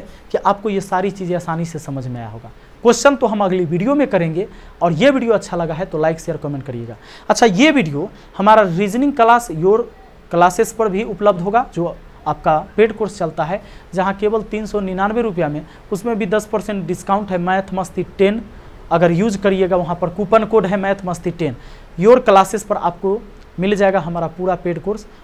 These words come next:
नीचे मैंने डिस्क्रिप्शन बॉक्स में लिंक दे दिया है, जाइए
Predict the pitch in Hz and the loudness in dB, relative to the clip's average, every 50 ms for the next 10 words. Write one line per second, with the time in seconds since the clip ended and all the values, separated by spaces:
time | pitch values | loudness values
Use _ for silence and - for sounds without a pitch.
0 | - 170 175 220 220 - 226 214 214 196 196 151 185 180 - - 185 208 196 - | -4 -2 0 0 2 4 4 4 4 2 0 0 0 -2 -4 -4 -6 -6 -6 -6
1 | - 240 208 196 196 196 - 180 180 175 196 190 175 160 160 156 143 143 139 135 | -6 -6 -4 -4 -4 -4 -6 -6 -6 -4 -4 -6 -6 -6 -6 -4 -4 -4 -4 -6
2 | 156 151 151 151 160 180 220 240 | -6 -4 -4 -4 -4 -4 -6 -8